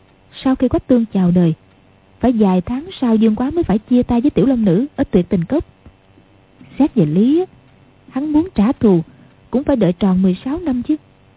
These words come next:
Qua thời hạn tái hợp với Tiểu Long Nữ đã chứ. Lời hẹn mười sáu năm tuy là quá mờ mịt, nhưng rõ ràng là chữ viết của Tiểu Long Nữ, ai có thể nghi ngờ hai vợ chồng hắn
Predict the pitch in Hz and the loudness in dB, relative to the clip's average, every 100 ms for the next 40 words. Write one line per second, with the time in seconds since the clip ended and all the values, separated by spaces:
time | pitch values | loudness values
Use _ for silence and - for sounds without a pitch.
0 | _ - - _ _ - 262 269 208 175 | _ -20 -20 _ _ -4 0 2 2 2
1 | 175 196 277 339 202 277 - 208 254 208 | 0 -2 -4 0 0 -2 0 0 2 2
2 | 190 240 247 330 320 _ _ _ _ _ | 0 0 -4 -4 -8 _ _ _ _ _
3 | _ _ _ _ _ _ - 190 185 180 | _ _ _ _ _ _ -6 0 2 2
4 | 175 190 160 - 269 311 214 190 190 240 | 2 2 0 -2 -4 -2 0 0 0 0
5 | 214 147 240 311 262 165 175 170 - _ | 0 0 -2 -2 0 2 0 -2 -12 _
6 | _ _ - _ _ _ 95 _ _ _ | _ _ -20 _ _ _ _ _ _ _
7 | _ _ _ 95 _ _ _ _ _ _ | _ _ _ _ _ _ _ _ _ _
8 | _ _ - 226 220 190 180 294 294 208 | _ _ 0 2 2 0 -2 0 0 0
9 | 190 175 190 196 247 370 277 - 196 302 | 2 0 0 0 0 -2 -2 0 0 0
10 | 233 185 269 - _ _ _ _ _ - | 0 0 -2 -6 _ _ _ _ _ -12
11 | 262 269 320 202 269 254 214 180 208 262 | -8 -4 -2 0 0 0 2 0 -2 -2
12 | 202 - 170 208 | 0 0 0 -2